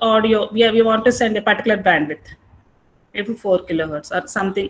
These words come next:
we want to send some voice signal. So depending upon the frequency allotted to the base station,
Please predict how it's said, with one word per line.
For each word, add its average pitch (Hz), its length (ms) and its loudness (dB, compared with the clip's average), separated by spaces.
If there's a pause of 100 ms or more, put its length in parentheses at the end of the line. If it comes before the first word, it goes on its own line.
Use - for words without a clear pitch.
we 214 80 -2
want 185 280 2
to 214 60 0
send 196 340 -2
some 220 240 -2
voice 180 380 2
signal. - 280 -14 (1700)
So - 180 2
depending 320 460 4
upon 311 260 4
the 302 80 6
frequency 285 600 2
allotted 247 400 2
to 240 80 2
the 226 100 -2
base 196 320 0
station, 208 440 -4